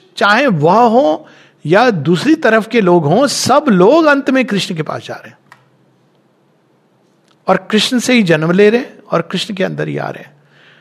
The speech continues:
तो ये यात्रा जब हमें ये पता चलता है कि वास्तव में हमारी इसकी यात्रा नहीं है, ये भगवान की, divine की यात्रा है हर व्यक्ति के अंदर।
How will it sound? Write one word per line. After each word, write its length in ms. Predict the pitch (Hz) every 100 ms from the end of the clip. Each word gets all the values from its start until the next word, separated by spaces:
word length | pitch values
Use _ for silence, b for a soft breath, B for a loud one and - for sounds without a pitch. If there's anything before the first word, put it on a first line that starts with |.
| b b
तो 80 | -
ये 200 | 262 202
यात्रा 560 | 262 196 156 160 233 262
जब 160 | 247
हमें 140 | 240 254
ये 260 | 254 170
पता 260 | 214 233 240
चलता 340 | 208 185 165
है 80 | 208
कि 160 | 214 240
वास्तव 420 | 165 143 - 208
में 140 | 208
हमारी 640 | 214 165 151 151 151 190 165
इसकी 360 | 147 - 190
यात्रा 280 | 143 143 202
नहीं 240 | 160 208
है, 200 | 208 165
ये 160 | 135 185
भगवान 480 | 131 123 135 165 208
की, 220 | - 180 - B B 143
divine 520 | 143 180 202 277 277
की 160 | 262
यात्रा 380 | 240 185 190 180
है 160 | 156 151
हर 180 | 160 147
व्यक्ति 300 | 143 160 147
के 140 | -
अंदर। 280 | 147 -